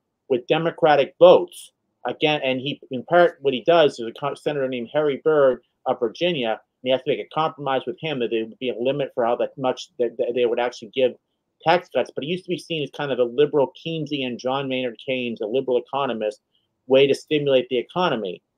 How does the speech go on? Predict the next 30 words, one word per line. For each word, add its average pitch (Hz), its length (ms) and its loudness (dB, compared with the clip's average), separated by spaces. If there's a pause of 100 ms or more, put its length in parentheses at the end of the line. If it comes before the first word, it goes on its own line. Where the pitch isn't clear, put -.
(680)
I - 80 0
think 185 320 -2 (100)
when 147 140 -2
it - 160 -10
really 165 280 2
changed 170 640 -2
or 127 80 -2
transmogrified 143 840 2
was 117 100 -4
with 113 140 -16
Ronald 123 340 0
Reagan, 117 420 2 (400)
because 123 180 2
Ronald 143 340 2
Reagan 151 320 2
said 123 300 2
that 120 160 2 (100)
we 123 160 -6
can 110 160 -4
balance 143 360 0
the 143 80 0
budget 127 540 2
and 147 240 -2
we 139 100 -4
can 123 140 -4
have 123 220 -4
deficit 123 360 0
and 147 200 2
we 139 80 -4
can, 131 200 -6